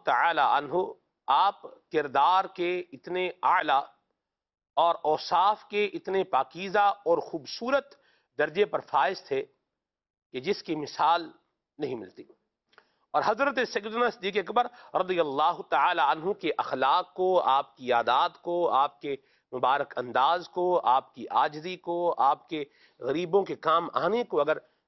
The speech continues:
دیکھا جائے تو یہ بھی ایک اپنی مثال آپ ہے، جو نبی پاک صلی اللہ علیہ وسلم کی مبارک تربیت کا ایک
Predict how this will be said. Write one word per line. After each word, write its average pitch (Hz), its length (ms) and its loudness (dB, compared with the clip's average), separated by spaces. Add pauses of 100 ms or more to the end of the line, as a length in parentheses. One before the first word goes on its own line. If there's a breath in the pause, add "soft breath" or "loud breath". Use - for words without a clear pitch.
(120)
دیکھا 151 280 -2
جائے 123 300 -2
تو - 140 -16
یہ 160 160 -6
بھی 160 100 -10
ایک 139 240 -8
اپنی 147 260 -6
مثال 113 420 -2
آپ 139 260 0
ہے، 160 100 -2 (360 soft breath)
جو 147 120 -2
نبی 160 240 -2
پاک 156 360 0
صلی 170 320 -6
اللہ 131 220 -4
علیہ 139 160 0
وسلم 147 340 -6 (120)
کی 131 200 -12 (320)
مبارک 135 380 0
تربیت 139 460 -4
کا 117 140 0
ایک 110 220 -6